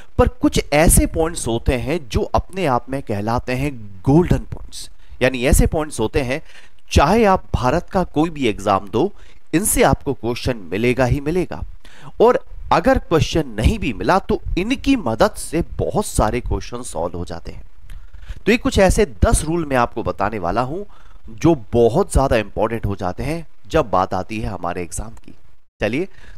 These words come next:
तो शुरू करेंगे। तो students, कुछ important rule, इसमें सबसे पहले है subject verb agreement। The subject and verb must match in the number singular or plural। सबसे ज्यादा पूछा जाने वाला।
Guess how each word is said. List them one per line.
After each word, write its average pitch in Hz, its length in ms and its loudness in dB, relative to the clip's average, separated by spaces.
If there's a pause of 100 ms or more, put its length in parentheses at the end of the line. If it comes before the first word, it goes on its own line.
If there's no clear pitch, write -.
तो 131 60 -4
शुरू 139 240 -2
करेंगे। 156 400 0 (840)
तो 151 80 -2
students, 240 460 -2 (1160)
कुछ - 160 0
important 190 500 4
rule, 214 320 -2
इसमें - 200 -2
सबसे 240 320 4
पहले 202 240 6
है 226 100 6
subject 170 680 2
verb 123 160 6
agreement। 107 520 -2 (340)
The 127 80 4 (100)
subject 214 440 2
and 139 180 2
verb 180 280 6 (300)
must - 220 2
match 127 360 2
in 107 80 -8
the 110 60 -2
number 107 280 -2
singular 143 380 0
or - 180 0
plural। 135 260 -6
सबसे - 580 2
ज्यादा 120 380 2
पूछा 110 340 -8
जाने 87 200 -8
वाला। - 260 -12